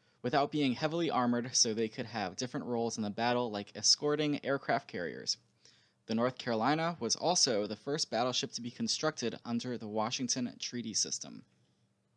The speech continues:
The Washington Treaty, also known as the Five Power Treaty, was signed in nineteen twenty-two by the major allies of World War One, who agreed to prevent an arms race by limiting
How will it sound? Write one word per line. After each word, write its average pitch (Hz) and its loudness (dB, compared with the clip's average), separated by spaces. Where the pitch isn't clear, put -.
The 117 -4
Washington 160 2
Treaty, 147 2
also 139 4
known 110 2
as 104 2
the 107 -6
Five 117 0
Power 151 4
Treaty, 117 -2
was 107 -4
signed 120 0
in 107 -2
nineteen 110 -2
twenty-two 147 -4
by 117 2
the 107 -2
major 139 0
allies 123 2
of 95 -8
World 123 0
War 117 0
One, 82 -6
who 117 -2
agreed 117 -2
to - 0
prevent 120 -4
an 110 -8
arms 165 0
race 117 2
by 107 -2
limiting 143 2